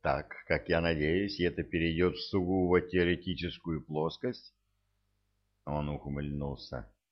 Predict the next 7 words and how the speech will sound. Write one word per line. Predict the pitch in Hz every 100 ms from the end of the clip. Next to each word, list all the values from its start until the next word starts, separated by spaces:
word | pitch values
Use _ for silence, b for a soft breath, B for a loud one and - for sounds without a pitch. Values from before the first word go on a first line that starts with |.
| _ _
«Это | - 87 82 87
я | 85
так | - - 71 62 -
шучу», — | - 71 - - 62 62 57 - _ _ _ _ _ _ _ _
пояснил | 85 82 80 - 73 71
он. | 67 62 - _ _ _ _
Увидимся. | 107 107 104 78 67 62 - 55